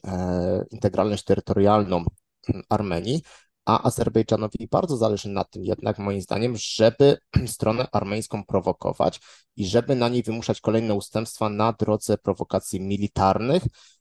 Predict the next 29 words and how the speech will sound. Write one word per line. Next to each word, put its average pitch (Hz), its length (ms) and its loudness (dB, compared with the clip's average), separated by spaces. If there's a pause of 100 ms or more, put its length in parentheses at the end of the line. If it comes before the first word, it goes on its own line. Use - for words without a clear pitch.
(120)
bo - 360 0
Azerbejdżanowi 107 600 -2
w 90 80 -18
dłuższej 117 300 -2
perspektywie - 600 -2
zależy 101 300 -2
nie 104 80 -2
tylko 135 320 -2
na 95 140 0
odzyskaniu 92 600 -2
kontroli 92 680 -2
nad 98 300 -2
samym 104 500 -2 (680)
Górskim 107 380 -8
Karabachem, 95 760 -2 (640)
który, 107 380 -4 (100)
no 147 160 0
tak - 120 -2
jak 104 100 2
wspomniałem, 101 600 -4
rządy 95 260 -6
sprawują 95 440 -4
teraz - 320 -4
Orma-, 92 380 -8
Ormianie 107 500 -2
z - 140 -8
quasi-republiki - 760 -4
Górskiego 98 300 -6
Karabachu, 90 520 0